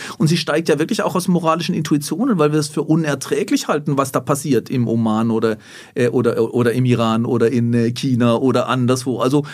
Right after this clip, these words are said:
aus, ich, ich, ich habe die Sorge, dass aus, aus moralischer Motivation, die ich teile, ich teile die Werte, ja, Resonanzlosigkeit entste-, äh, entsteht, also richtige, ähm, ähm, ähm, Repulsion. Und in der Tat ist es meine These,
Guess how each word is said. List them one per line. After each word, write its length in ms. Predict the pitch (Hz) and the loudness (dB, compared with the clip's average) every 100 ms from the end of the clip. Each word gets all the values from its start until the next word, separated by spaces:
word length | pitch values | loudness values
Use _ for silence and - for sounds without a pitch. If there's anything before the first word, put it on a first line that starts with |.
| - | -6
aus, 220 | - 151 - | -2 -2 -6
ich, 720 | - - - 131 - - 156 | -12 -12 -10 -12 -12 -10 -6
ich, 160 | - 160 - | -4 -4 -4
ich 120 | - | -4
habe 120 | - 151 | -4 -4
die 80 | |
Sorge, 300 | 139 131 156 226 | 0 0 0 0
dass 200 | 208 - | -4 -6
aus, 220 | - - - | -12 -10 -2
aus 240 | 220 233 | -2 0
moralischer 720 | 196 180 156 156 196 262 262 | -2 0 2 2 2 0 -4
Motivation, 580 | 233 220 233 233 - 185 | -2 -2 -2 -4 -4 -2
die 80 | 135 | -2
ich 80 | - | -2
teile, 320 | - 320 277 | -2 0 0
ich 100 | 147 | 0
teile 300 | - 156 240 | -2 0 2
die 120 | 254 240 | 2 2
Werte, 440 | 160 127 127 135 | 2 2 -2 0
ja, 180 | 127 170 - - - - - | -2 -4 -10 -16 -18 -8 -2
Resonanzlosigkeit 960 | 160 165 165 160 185 196 196 202 202 202 | 2 2 2 2 0 -2 -2 2 2 2
entste-, 340 | 208 - 202 | -2 -2 0
äh, 180 | 160 - | 0 0
entsteht, 440 | 175 185 - 139 - | -2 -2 -2 -2 0
also 180 | 139 | 0
richtige, 360 | 135 147 180 175 170 | 0 -2 0 0 0
ähm, 440 | 170 156 151 156 156 | 2 2 0 -2 -2
ähm, 400 | 151 151 151 151 | 0 2 0 0
ähm, 280 | 147 143 143 | 0 0 2
Repulsion. 420 | 135 151 185 185 147 | 2 2 0 0 -2
Und 160 | 143 | -2
in 280 | 151 147 165 | -2 0 2
der 140 | 156 | 2
Tat 300 | 151 - 202 | 2 0 0
ist 120 | 175 - | -2 -6
es 100 | 202 | -4
meine 240 | 180 160 | -2 -2
These, 340 | 160 202 220 | -2 -2 -2